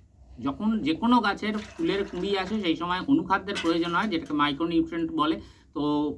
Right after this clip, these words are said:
অনলাইন হোক বা যে কোনো জায়গায়, ফার্টিলাইজার শপ হোক, যে কোনো জায়গায় আপনারা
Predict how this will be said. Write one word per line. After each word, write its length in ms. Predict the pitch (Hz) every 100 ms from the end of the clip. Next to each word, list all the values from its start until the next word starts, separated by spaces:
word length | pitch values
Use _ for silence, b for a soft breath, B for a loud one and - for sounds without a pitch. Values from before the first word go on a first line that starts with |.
| -
অনলাইন 480 | 135 147 160 175 175
হোক 260 | 202 208
বা 120 | 143
যে 180 | 135 147
কোনো 240 | 180 226 214
জায়গায়, 340 | 175 165 196
ফার্টিলাইজার 500 | 175 147 151 147 165
শপ 240 | 160 151 160
হোক, 200 | 208 208
যে 80 | 139
কোনো 220 | 170 175
জায়গায় 260 | 156 160 180
আপনারা 420 | 165 170 208